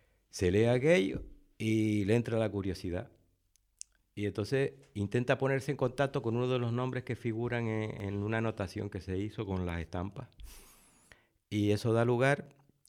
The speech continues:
a que se empiecen a cartear con parte de aquellos peregrinos que iban, que eran vascos y que iban a Santiago de Compostela.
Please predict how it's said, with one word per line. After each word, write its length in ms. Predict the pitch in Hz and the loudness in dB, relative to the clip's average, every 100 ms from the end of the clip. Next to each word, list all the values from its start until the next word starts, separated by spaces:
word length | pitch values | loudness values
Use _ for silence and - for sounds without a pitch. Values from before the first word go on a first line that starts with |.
| - | -8
a 140 | 104 104 | -4 -2
que 840 | 101 98 98 95 92 92 90 87 85 | 0 2 2 2 2 0 -2 -4 0
se 80 | |
empiecen 400 | 101 95 101 123 | 0 0 -2 0
a 100 | 117 | -2
cartear 640 | 110 113 113 117 123 147 - - _ _ _ _ _ _ | 0 -2 0 0 0 -2 -10 -20 _ _ _ _ _ _
con 320 | - 107 101 - | 0 2 2 4
parte 340 | 127 139 156 | 4 4 2
de 80 | 131 | 2
aquellos 300 | 104 120 117 | 2 0 2
peregrinos 540 | 131 123 131 151 156 | 2 4 4 2 0
que 120 | 160 | 2
iban, 220 | 120 123 110 | 2 2 0
que 160 | 101 | -2
eran 460 | 98 104 107 107 110 | 2 2 2 2 2
vascos 380 | 156 156 226 - _ _ _ _ | 0 -2 -10 -12 _ _ _ _
y 100 | 101 | -6
que 100 | 92 | -2
iban 220 | 104 107 | 2 2
a 60 | 98 | 2
Santiago 360 | 98 95 101 | 0 2 4
de 60 | 98 | 4
Compostela. 540 | 95 92 - 107 180 | 0 -4 -2 -2 -4